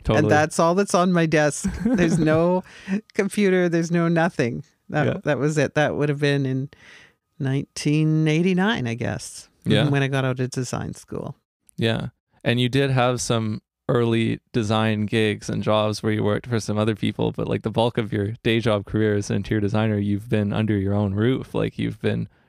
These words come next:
Speaker 1: running your own company.
Speaker 2: Mm-hmm.
Speaker 1: Yeah.
Speaker 2: Mm-hmm.
Speaker 1: And that's
Speaker 2: Yeah.
Speaker 1: interesting to me because a lot of me and my friends were doing that too in the
Speaker 2: Mm-hmm.
Speaker 1: arts, right? And so you've had a lot of time to learn lessons about how to be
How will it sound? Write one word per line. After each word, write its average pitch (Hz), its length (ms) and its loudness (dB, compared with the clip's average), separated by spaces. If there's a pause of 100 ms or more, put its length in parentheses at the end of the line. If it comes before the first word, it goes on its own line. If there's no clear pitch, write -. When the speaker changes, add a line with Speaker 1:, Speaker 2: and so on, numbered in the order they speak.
Speaker 1:
running 107 240 0
your 110 140 0
own 113 160 -2
company. - 540 -4 (400)
Speaker 2:
Mm-hmm. 190 360 0 (240)
Speaker 1:
Yeah. 214 120 4
Speaker 2:
Mm-hmm. 185 260 0 (580)
Speaker 1:
And 113 140 2
that's 170 180 4
Speaker 2:
Yeah. 123 40 2
Speaker 1:
interesting 120 440 0
to 107 80 2
me 113 200 2
because 104 400 -2
a 113 60 0
lot 107 220 2
of 104 280 -4
me 107 160 2
and 107 100 2
my 101 100 0
friends 104 380 0
were 107 100 2
doing 107 260 2
that 104 220 0
too 110 360 0 (200)
in 113 180 2
the 110 80 4
Speaker 2:
Mm-hmm. - 80 2
Speaker 1:
arts, - 580 -2
right? 104 340 0 (360)
And 104 100 -2
so 104 120 0
you've 110 280 0
had 113 300 0
a - 60 -4
lot 107 220 0
of 101 80 0
time 110 540 0 (400)
to 101 340 0 (300)
learn 127 260 2
lessons 113 500 2
about 104 380 0 (300)
how 117 180 0
to 117 80 0
be 110 320 0